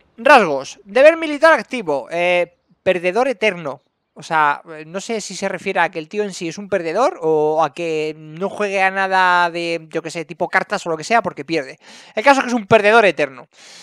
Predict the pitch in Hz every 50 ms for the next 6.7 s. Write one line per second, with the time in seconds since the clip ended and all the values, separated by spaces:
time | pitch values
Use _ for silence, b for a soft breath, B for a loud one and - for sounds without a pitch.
0 | B B B B B B B - 208 247 247 190 - 156 165 156 180 220 330 254
1 | _ _ - 170 190 240 277 - 151 - 151 151 151 160 170 175 220 - 208 165
2 | 160 139 135 135 139 139 156 190 175 160 151 - - 143 139 156 196 214 202 214
3 | 214 214 214 214 208 233 233 226 226 226 240 240 285 302 311 294 285 311 311 302
4 | - - 220 208 202 214 220 233 214 233 240 269 302 320 320 320 302 233 220 269
5 | 285 - - 269 247 220 - 269 285 294 277 226 175 151 139 143 143 - 156 156
6 | 160 170 196 220 202 214 160 151 135 - 135 - - 147